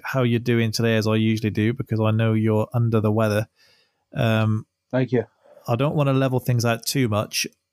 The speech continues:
Speaker 1: I'm not playing fo-, the new Football Manager, so I'd say we're probably even.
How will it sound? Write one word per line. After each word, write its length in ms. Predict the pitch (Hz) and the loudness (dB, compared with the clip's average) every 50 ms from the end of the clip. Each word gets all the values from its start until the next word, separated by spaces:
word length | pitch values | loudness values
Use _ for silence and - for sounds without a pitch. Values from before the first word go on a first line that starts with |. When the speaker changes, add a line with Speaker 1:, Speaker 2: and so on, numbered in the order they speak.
| _ _ _ - | _ _ _ -4
Speaker 1:
I'm 340 | 139 139 147 147 143 139 | -2 0 0 2 2 2
not 200 | 139 143 - - | 0 -2 -2 -4
playing 320 | - - 135 135 131 131 123 | -4 -2 0 0 0 0 -2
fo-, 220 | - - - - _ - | -4 -6 -8 -8 _ -4
the 80 | - 127 | -2 0
new 160 | 127 127 127 | 2 2 0
Football 320 | 117 - - - 131 120 | 0 -2 -4 -2 0 0
Manager, 460 | 120 127 127 123 117 107 - 117 110 110 | 2 2 2 2 2 0 0 0 0 2
so 340 | - - 120 110 107 104 | 2 2 2 2 2 0
I'd 200 | 104 101 107 - | 0 -2 -2 -2
say 280 | - - - - 127 123 | -2 -2 0 2 2 2
we're 160 | 117 117 113 | 2 0 -2
probably 540 | 113 - - 127 120 117 113 107 110 110 110 | -2 -4 -2 0 0 0 0 0 0 0 2
even. 320 | 110 110 101 101 95 92 | 2 0 0 0 -2 -4